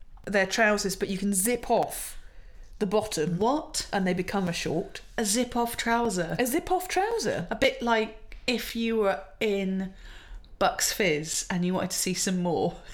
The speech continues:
Speaker 1: It
Speaker 2: Hang
Speaker 1: would
Speaker 2: on a
Speaker 1: take
Speaker 2: minute.
Speaker 1: ages to
Speaker 2: <laughs>
Speaker 1: unzip
Speaker 2: Just
Speaker 1: them,
Speaker 2: gotta
Speaker 1: though.
Speaker 2: unzip my trousers.
Speaker 1: And here is my leg. Lower.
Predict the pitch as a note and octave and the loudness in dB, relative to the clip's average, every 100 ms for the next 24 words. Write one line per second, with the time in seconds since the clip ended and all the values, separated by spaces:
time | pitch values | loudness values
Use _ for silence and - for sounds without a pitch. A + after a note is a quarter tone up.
0 | - A3+ A3+ A3 F#4+ - C#4+ G#4 G#4 G4 | 2 4 6 10 10 10 10 10 8 6
1 | - C4+ C4 C4 E4+ - A3 G3 - B3 | 8 8 6 6 4 6 6 8 8 6
2 | A#3 A3+ B3 A3+ A3+ B3+ A3 F3+ E3+ A3 | 4 2 2 2 -2 0 2 4 4 2
3 | G#3+ A#3+ A3+ G#3 G3+ G3 F#3 E3+ E3 - | 4 4 4 2 4 4 4 2 2 -2
4 | - G#3 A3 F3+ E3 | -2 4 6 6 4